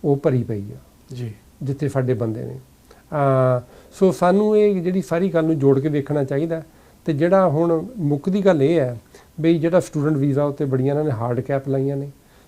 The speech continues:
Speaker 1: ਤੇ ਉਹਦੇ ਨਾਲ ਜਿਹੜੇ ਇੱਥੋਂ ਨੇ, ਇਹ ਤਕਰੀਬਨ ਇਹਨਾਂ ਦੀ ਟਾਰਗੇਟ ਇਹ ਹੈ ਕਿ ਹਰ ਸਾਲ ਜਿਹੜੇ ਆ ਚੁੱਕੇ ਨੇ ਉਹਦੇ ਵਿੱਚੋਂ ਚਾਰ ਲੱਖ ਨੂੰ ਵਾਪਸ ਭੇਜਣਾ।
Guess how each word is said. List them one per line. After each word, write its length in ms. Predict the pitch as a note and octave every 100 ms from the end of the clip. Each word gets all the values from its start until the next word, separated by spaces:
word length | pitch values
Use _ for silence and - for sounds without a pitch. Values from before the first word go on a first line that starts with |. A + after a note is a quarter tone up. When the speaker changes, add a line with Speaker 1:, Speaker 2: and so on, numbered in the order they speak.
| _
Speaker 1:
ਤੇ 180 | E3 D#3
ਉਹਦੇ 300 | G3 D#3+ F3
ਨਾਲ 260 | E3 E3 D#3
ਜਿਹੜੇ 380 | C#3 D3 D#3
ਇੱਥੋਂ 340 | E3 C#3 - D3
ਨੇ, 360 | D3 D3 D#3
ਇਹ 60 | D#3+
ਤਕਰੀਬਨ 480 | D3+ C#3 C#3 C#3 C#3+
ਇਹਨਾਂ 280 | C#3+ D3+ D#3
ਦੀ 280 | D3+ D3+ D3 -
ਟਾਰਗੇਟ 440 | C3 B2 A#2+ C3
ਇਹ 120 | C#3
ਹੈ 100 | C#3
ਕਿ 120 | C#3
ਹਰ 240 | C#3+ C3+ F3
ਸਾਲ 440 | - B2 A#2+ B2 B2 - - - _ C#3
ਜਿਹੜੇ 320 | C#3 E3 F#3+ F#3+
ਆ 200 | C3+ D3
ਚੁੱਕੇ 380 | D#3 D#3 D3+ D#3
ਨੇ 80 | D#3
ਉਹਦੇ 140 | D#3+
ਵਿੱਚੋਂ 360 | C#3+ C3+ E3 E3+ -
ਚਾਰ 420 | D#3+ C#3+ D#3 D3
ਲੱਖ 300 | C3+ C#3 -
ਨੂੰ 300 | C3+ D#3 F#3+
ਵਾਪਸ 360 | C3+ A#2+ B2+ -
ਭੇਜਣਾ। 360 | C3+ G2+ F#2+